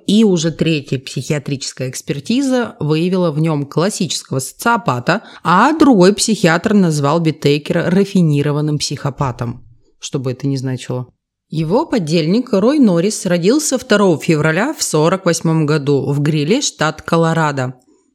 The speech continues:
Норрис был внебрачным и также нежелательным ребенком. Его родители были вынуждены жениться, чтобы избежать осуждения общества вокруг этих всяких внебрачных связей. Но в то время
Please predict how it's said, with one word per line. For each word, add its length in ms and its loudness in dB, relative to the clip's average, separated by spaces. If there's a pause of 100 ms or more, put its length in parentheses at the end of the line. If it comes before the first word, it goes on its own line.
(120)
Норрис 340 4
был 220 4
внебрачным 720 2
и 160 0
также 500 0
нежелательным 720 2
ребенком. 680 -2 (320)
Его 340 2
родители 540 2
были 260 6
вынуждены 720 4
жениться, 500 2
чтобы 380 2
избежать 460 -2
осуждения 720 2
общества 540 0
вокруг 720 0
этих 320 0
всяких 460 -4
внебрачных 560 -2
связей. 480 -4 (480)
Но 180 -2
в 100 -10
то 140 0
время 480 0